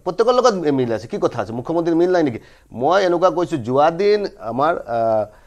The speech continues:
চি এল পিত এখন মিটিং হৈছিল, এই যে, আ, কিবা নুৰুল হুদাক পি এছ চিৰ চেয়াৰমেন দিয়া হৈছে। তো মই কৈছিলোঁ যে নুৰুল হুদাক চেয়াৰমেন দিয়া হৈছে,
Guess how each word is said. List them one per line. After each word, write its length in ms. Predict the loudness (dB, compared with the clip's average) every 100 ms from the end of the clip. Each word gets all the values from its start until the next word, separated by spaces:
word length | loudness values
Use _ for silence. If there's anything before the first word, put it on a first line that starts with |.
| -20 _ -2
চি 120 | 2
এল 100 | 2
পিত 160 | 2 -2
এখন 180 | 0
মিটিং 220 | -2 -2 -4
হৈছিল, 280 | -6 -12 -20 -12
এই 120 | -10
যে, 180 | -4 -2 -2 -4
আ, 360 | -8 -10 -10
কিবা 240 | -8 -4 -4
নুৰুল 280 | -2 -4 -4
হুদাক 320 | -2 0 0 -2 _ _ _ _ -4
পি 100 | -4
এছ 80 | -2
চিৰ 120 | -2
চেয়াৰমেন 320 | 0 0 -2
দিয়া 140 | -4
হৈছে। 280 | -10 -16 -20 -20 -16
তো 60 |
মই 180 | -10 -8
কৈছিলোঁ 300 | -6 -4 -2
যে 120 | -2
নুৰুল 300 | -2 -8 -6
হুদাক 300 | -4 -2 -2 -2
চেয়াৰমেন 300 | -2 -2 0
দিয়া 180 | 0 0
হৈছে, 400 | -2 -4 -8